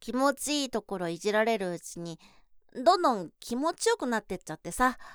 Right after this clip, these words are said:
それからはもう毎日エッチしてた。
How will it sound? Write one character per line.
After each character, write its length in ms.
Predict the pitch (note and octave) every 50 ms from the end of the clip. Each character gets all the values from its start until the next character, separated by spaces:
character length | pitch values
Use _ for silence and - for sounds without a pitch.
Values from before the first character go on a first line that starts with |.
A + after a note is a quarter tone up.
| - - _ _ _ _ _ _ _ _ _ _
そ 260 | - - - F#3+ G#3+
れ 140 | G#3 B3+ A#3
か 160 | - - A#3+
ら 160 | B3+ B3+ B3 G#3
は 160 | E3+ D#3+ D3
も 300 | D#3 F3 G3+ G3+ F#3+ F3+
う 20 |
毎 360 | F3 E3+ E3+ F#3 A3+ C#4 F4+ A4+ B4 A#4+ G#4+
日 280 | G#4 - - - G#3
エ 80 | G#3+ A#3
ッ 80 | A#3+ -
チ 140 | - A3 A#3
し 80 | A3 -
て 140 | G#3+ G#3+
た。 340 | - F#3 B3 A3+ - - -